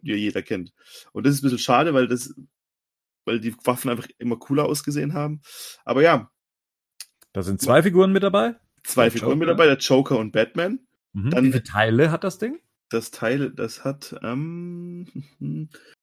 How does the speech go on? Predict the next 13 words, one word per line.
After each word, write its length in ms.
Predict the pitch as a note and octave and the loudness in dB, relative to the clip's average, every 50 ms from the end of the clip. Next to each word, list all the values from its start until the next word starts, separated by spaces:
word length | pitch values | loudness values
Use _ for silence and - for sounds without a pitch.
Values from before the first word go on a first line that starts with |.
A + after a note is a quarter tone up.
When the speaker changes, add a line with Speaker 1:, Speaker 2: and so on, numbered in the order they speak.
| _ _ _ - _ _ _ _ _ _ _ _ _ _ _ _ - | _ _ _ -20 _ _ _ _ _ _ _ _ _ _ _ _ -4
Speaker 1:
oh 1160 | C3+ C#3+ - - B2 - _ - D3 C#3+ - - C#3+ C#3 - - C3+ - - _ _ C#3 B2 - | -4 -4 -6 -10 -16 -10 _ -6 -6 -6 -4 -4 -6 -4 -6 -8 -10 -12 -14 _ _ -16 -12 -10
Mann, 260 | - A2+ - A2 - - - - - - - A#2 - | -8 -8 -10 -10 -12 -16 -18 -18 -16 -16 -16 -16 -4
ich 60 | - | -2
hab's 140 | C3 B2 G#2+ A#2 | -2 -2 0 0
mal 60 | A#2 | 0
alles 120 | A#2 G#2+ | 0 0
aufgeschrieben, 360 | G#2+ A#2+ - - - - A#2 | 0 -2 -2 -4 -8 -8 -6
ich 20 | A2 | -6
hab 60 | F#2+ | -6
mein 80 | G2 G#2+ | -8 -8
Handy 180 | A2+ A2+ A#2 | -8 -8 -10
nicht 160 | G#2 F#2+ - | -10 -10 -8
dabei. 280 | F#2+ E2+ - F#2+ F#2+ | -8 -6 -6 -6 -8